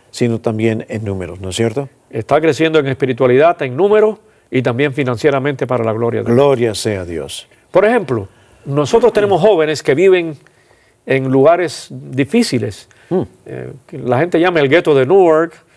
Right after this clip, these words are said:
Speaker 2: o Union
Speaker 1: Newark es una gran ciudad
Speaker 2: Una
Speaker 1: ahí
Speaker 2: gran
Speaker 1: en New
Speaker 2: ciudad.
Speaker 1: Jersey, sí.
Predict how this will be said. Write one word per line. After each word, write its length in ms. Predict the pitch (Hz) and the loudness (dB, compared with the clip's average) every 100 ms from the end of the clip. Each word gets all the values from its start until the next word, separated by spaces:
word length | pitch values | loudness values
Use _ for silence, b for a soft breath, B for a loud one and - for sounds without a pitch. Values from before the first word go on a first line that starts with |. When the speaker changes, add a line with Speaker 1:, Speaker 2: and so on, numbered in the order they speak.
| b b b b | b b b b
Speaker 2:
o 80 | 123 | -2
Union 220 | 120 156 | 0 2
Speaker 1:
Newark 280 | 160 190 151 | 4 4 2
es 120 | 139 | 0
una 180 | 156 156 | 0 0
gran 240 | 113 165 | 2 0
ciudad 280 | 139 110 165 | 0 2 4
Speaker 2:
Una 100 | 226 | 4
Speaker 1:
ahí 60 | 127 | 2
Speaker 2:
gran 120 | 214 | 2
Speaker 1:
en 60 | 214 | 2
New 80 | 123 | 2
Speaker 2:
ciudad. 320 | 151 143 123 | 2 4 2
Speaker 1:
Jersey, 240 | 117 - | -4 -12
sí. 60 | 127 | -16